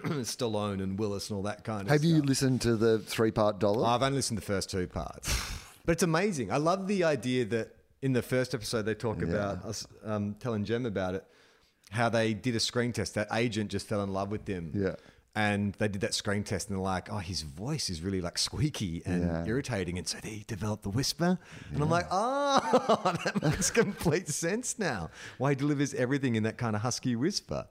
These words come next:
Speaker 2: I like to think that he still talks in the squeaky voice, though.
Speaker 1: Yeah.
Speaker 2: You know, like in,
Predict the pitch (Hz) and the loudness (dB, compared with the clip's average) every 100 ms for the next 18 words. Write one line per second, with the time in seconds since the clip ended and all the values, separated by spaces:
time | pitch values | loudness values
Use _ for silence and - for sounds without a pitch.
0 | - 165 165 185 196 165 160 156 135 123 | 4 6 6 4 4 2 2 4 4 2
1 | - 120 120 110 - 104 101 - 104 98 | 2 2 2 2 2 0 -2 0 0 0
2 | 101 - 107 - - 107 - _ - 113 | 0 -2 -4 -2 -4 -6 -8 _ -4 -2
3 | 80 - - _ 131 131 104 - 135 143 | -2 -4 -16 _ 0 2 0 0 2 2
4 | 151 | 2